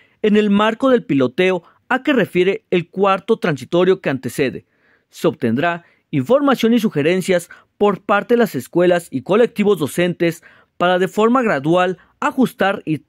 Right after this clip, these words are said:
retroalimentar los contenidos y procesos de desarrollo de aprendizaje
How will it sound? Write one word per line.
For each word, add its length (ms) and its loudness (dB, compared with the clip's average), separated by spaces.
retroalimentar 1040 0
los 200 0
contenidos 680 -2
y 120 2
procesos 440 -2
de 100 2
desarrollo 540 0
de 60 2
aprendizaje 680 -4